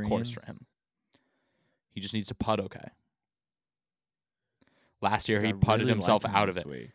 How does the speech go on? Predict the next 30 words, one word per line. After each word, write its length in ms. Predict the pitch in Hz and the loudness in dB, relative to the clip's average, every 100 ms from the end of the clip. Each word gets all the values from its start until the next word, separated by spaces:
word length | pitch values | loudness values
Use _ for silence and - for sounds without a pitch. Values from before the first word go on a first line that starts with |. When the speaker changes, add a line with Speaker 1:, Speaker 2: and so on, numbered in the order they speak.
| _ | _
Speaker 1:
Last 260 | 104 113 - | 2 2 2
year, 220 | 127 131 | 0 0
he 160 | 143 127 | 0 -4
was 140 | 110 101 | -4 -4
in 180 | 92 | -6
zero 500 | 90 101 117 147 127 | -8 -6 0 4 2
form, 480 | 107 98 87 82 95 - _ _ _ - | 2 -4 -4 -4 -8 -14 _ _ _ -2
got 200 | 104 117 | 0 0
to 100 | 120 | -2
this 140 | 113 | -4
course, 460 | - 107 92 - - _ _ _ _ _ | -2 -2 -2 -6 -14 _ _ _ _ _
figured 380 | - 123 143 135 | -2 2 2 2
it 140 | 127 | 2
out, 400 | 113 104 95 110 _ _ _ _ _ _ _ | 2 2 -2 -10 _ _ _ _ _ _ _
and 540 | 117 110 101 95 95 - _ | -2 0 0 -4 -10 -16 _
missed 720 | 92 113 123 127 131 - - - | -14 -10 -8 -4 -6 -6 -12 -10
a 100 | 120 | -6
million 680 | 120 123 147 160 151 135 123 | -4 0 4 4 4 2 0
putts 300 | 107 113 - | 0 -4 -4
within 300 | - 107 107 | -8 -6 -6
ten 260 | - 101 95 | -4 -4 -6
feet 260 | - 98 113 | -8 -8 -8
and 180 | 110 95 | -8 -8
still 340 | - - 101 | -4 0 0
came 240 | 92 101 92 | 0 -6 -6
in, 80 | 87 | -8
like, 160 | 87 | -12
the 80 | 98 | -14
top 200 | - - | -16 -18
ten. 200 | - - | -20 -20